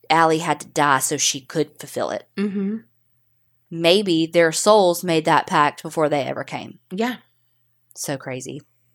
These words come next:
Speaker 1: Tell us what you think.
Speaker 2: Definitely. On b-, on all three.
Speaker 1: Oh, yeah.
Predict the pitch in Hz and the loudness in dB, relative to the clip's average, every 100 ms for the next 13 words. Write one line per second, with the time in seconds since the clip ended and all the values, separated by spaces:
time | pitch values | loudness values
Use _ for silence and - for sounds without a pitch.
0 | _ _ _ _ _ _ - 190 208 247 | _ _ _ _ _ _ 0 2 4 0
1 | 233 - 247 - - _ _ _ _ - | -2 -2 -2 -4 -18 _ _ _ _ -20
2 | 165 - 185 185 196 170 151 160 139 147 | -18 -4 -2 -2 -2 -4 -4 -8 -8 -6
3 | 170 165 156 _ _ - - - 190 214 | -6 -6 -10 _ _ -20 -20 -4 -2 2
4 | 247 254 254 254 151 165 - _ _ _ | 2 4 4 4 2 -6 -12 _ _ _
5 | - 175 240 262 | -6 0 2 0